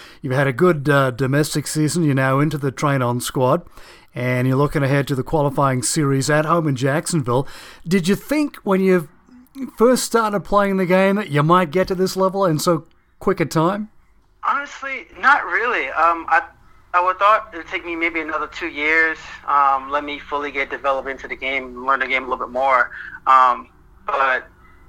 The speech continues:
Speaker 2: over the past three years, I've had great coaches, and then a lot of the players, um, I went to college with, so they've also helped me,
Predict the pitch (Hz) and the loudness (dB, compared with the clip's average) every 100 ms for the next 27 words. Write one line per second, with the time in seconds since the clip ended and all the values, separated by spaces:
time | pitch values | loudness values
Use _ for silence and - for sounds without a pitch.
0 | - 143 143 143 147 139 135 - 135 131 | -10 -6 -4 -2 0 0 -2 -8 -8 -6
1 | 139 131 127 135 131 131 131 139 131 135 | -4 -2 -2 -4 -2 -2 -2 -4 -4 -6
2 | 127 - 127 120 120 120 123 120 123 117 | -8 -6 -8 -8 -8 -6 -6 -6 -12 -12
3 | - 127 127 123 123 131 123 127 123 - | -6 2 2 2 -2 -2 0 0 -4 -12
4 | - 135 117 117 104 - 131 127 - 143 | -4 0 0 -2 -10 -4 -2 -2 -2 0
5 | 139 139 143 123 - 123 131 131 127 139 | 0 -2 -4 -4 -4 -4 -2 0 0 0
6 | 127 123 135 135 127 | -2 -2 -4 -10 -12